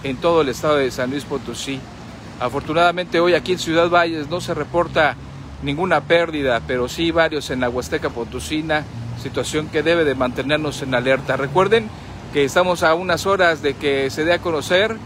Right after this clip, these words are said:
si San Luis Potosí, toda la entidad, seguirá en semáforo naranja o regresará al amarillo. La verdad hay que esperarlo porque las mediciones del gobierno federal son un tanto,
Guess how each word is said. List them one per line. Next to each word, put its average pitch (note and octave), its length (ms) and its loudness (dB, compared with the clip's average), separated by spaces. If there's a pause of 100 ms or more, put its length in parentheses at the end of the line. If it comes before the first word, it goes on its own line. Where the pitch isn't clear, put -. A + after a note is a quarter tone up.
(400)
si C3 840 -4 (180)
San C#3 140 4
Luis F3 160 4
Potosí, F3 500 0
toda F3 220 2
la D#3+ 80 0
entidad, D#3 360 2
seguirá D3+ 500 2 (340)
en C#3 120 -6
semáforo D#3 460 0
naranja F#3 580 2 (380)
o B2+ 40 -10
regresará B2+ 420 0
al D#3+ 80 4
amarillo. G3+ 560 4 (1500)
La A#2 120 0
verdad D3+ 260 4
hay F3+ 160 4
que F3+ 120 -2
esperarlo F3+ 580 2
porque C3 360 -6
las B2+ 200 -2
mediciones D#3+ 540 -2
del C#3+ 100 -2
gobierno C#3 300 -2
federal C#3 380 0
son D#3+ 220 -8
un D3+ 80 -6
tanto, D3+ 460 0